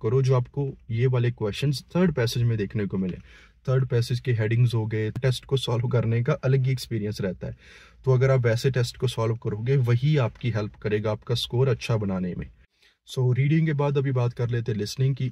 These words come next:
So, लिसनिंग आप सभी के लिए इतना डिफिकल्ट नहीं है, but मैं आपको इतना जरूर कहूँगा कि आपने डेली हैबिट बनानी है कुछ ना कुछ नया सुनने की। चाहे कोई पॉडकास्ट है, आजकल तो इसका ट्रेंड ही बहुत चल रहा है, but आपने इंग्लिश में सुननी है, ठीक है? ऐसा ना हो कि किसी और ही टॉपिक के बारे में आप सुनने लगे।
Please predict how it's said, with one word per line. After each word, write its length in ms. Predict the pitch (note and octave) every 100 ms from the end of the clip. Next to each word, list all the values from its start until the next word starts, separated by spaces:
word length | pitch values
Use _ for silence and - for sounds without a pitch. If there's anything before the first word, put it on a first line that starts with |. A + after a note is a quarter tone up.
| -
So, 100 | -
लिसनिंग 480 | C#3+ C3 B2+ F3 F3+
आप 200 | B2+ B2+
सभी 280 | - A#2+ B2+
के 120 | C#3
लिए 100 | C3+
इतना 180 | A#2+ B2
डिफिकल्ट 500 | A#2 A#2 A#2+ A#2+ A#2+
नहीं 240 | G2+ G#2
है, 180 | G2+ D3
but 240 | D#3 A#2+ A2+
मैं 120 | A#2
आपको 300 | A2+ - B2
इतना 260 | A#2+ B2 B2
जरूर 280 | A#2 A#2 A#2
कहूँगा 420 | A#2 A#2 A2+ B2
कि 180 | - A#2
आपने 360 | G#2 - A#2+
डेली 320 | A2+ A2 A#2
हैबिट 340 | A2+ G2+ A2+ A2
बनानी 360 | A#2 A2 G#2
है 100 | A#2
कुछ 280 | A#2+ B2 -
ना 100 | A#2+
कुछ 240 | G#2+ A#2+ A#2+
नया 220 | A2 A2
सुनने 380 | G#2+ A2+ G#2+ G2+
की। 180 | - F#3 - - - -
चाहे 260 | - A#2+ A#2
कोई 140 | A#2+
पॉडकास्ट 680 | A2+ A2 A2+ - B2 A#2+ -
है, 120 | A2
आजकल 420 | G2+ A2+ - B2 A#2
तो 100 | B2
इसका 220 | - A#2+
ट्रेंड 300 | A#2 A2+ A#2
ही 60 |
बहुत 220 | A#2+ A2 G#2+
चल 220 | G#2+ F#2+
रहा 140 | G#2+
है, 60 | F3 - - A#2
but 120 | A#2
आपने 280 | A2+ - B2
इंग्लिश 380 | B2+ A#2 A#2 B2
में 80 |
सुननी 380 | A2 G2+ F#2+ F2+
है, 80 | F2+
ठीक 200 | A2+ A#2+
है? 60 | B2+
ऐसा 240 | G#2+ B2
ना 80 | A#2+
हो 120 | A#2+
कि 120 | B2
किसी 200 | A#2+ A#2
और 180 | A2+ G#2
ही 60 | A2
टॉपिक 340 | A2 F#2+ F#2+
के 80 | G#2+
बारे 260 | G2+ F#2+ F#2+
में 120 | F#2
आप 100 | F#2
सुनने 320 | - F#2 F#2
लगे। 260 | F2 G2